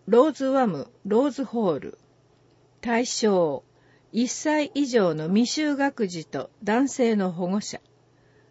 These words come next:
定員、先着十組。内容、パパ友づくり、つながる子育て、座談会。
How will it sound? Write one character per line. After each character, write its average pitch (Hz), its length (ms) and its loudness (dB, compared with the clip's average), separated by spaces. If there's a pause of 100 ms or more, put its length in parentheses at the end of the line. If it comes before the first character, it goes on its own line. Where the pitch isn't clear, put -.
(220)
定 240 320 8
員、 196 400 0 (320)
先 269 300 0
着 220 500 -2
十 226 220 -6
組。 - 480 -16 (640)
内 240 400 4
容、 190 400 2 (460)
パ 226 120 -4
パ 302 180 -2
友 277 340 0
づ 233 140 -2
く 143 200 -10
り、 - 160 -16 (520)
つ 247 160 -4
な 285 160 2
が 285 140 4
る 240 120 4
子 240 140 -6
育 220 340 -2
て、 - 260 -16 (480)
座 208 200 0
談 247 260 2
会。 - 320 -12